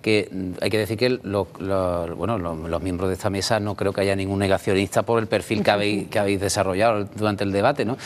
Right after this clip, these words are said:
Speaker 1: Pero ¿qué puede haber detrás de esas corrientes?
Speaker 2: Mm, yo creo que sobre todo el miedo. Eh, el miedo a que eso sea realmente verdad. Y, y cuando tenemos miedo como que nos cerramos. Entonces,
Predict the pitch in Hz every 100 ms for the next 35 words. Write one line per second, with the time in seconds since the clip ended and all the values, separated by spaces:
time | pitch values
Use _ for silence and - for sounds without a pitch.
0 | - - 107 120 127 135 113 101 98 87
1 | 78 87 95 - 78 71 - - - -
2 | - 247 220 214 202 196 196 - - -
3 | 226 214 214 226 233 240 240 214 208 196
4 | 202 226 202 196 175 185 - - - -
5 | - 202 190 185 185 180 180 180 175 -
6 | 202 196 196 220 220 208 - 220 220 202
7 | 202 - - - 208 190 196 185 190 185
8 | 180 175 - - - - - - - -
9 | - - 226 214 202 196 196 196 190 185
10 | - 220 220 208 202 208 196 226 240 233
11 | 240 247 247 233 220 220 202 202 208 196
12 | 196 185 180 175 180 190 196 226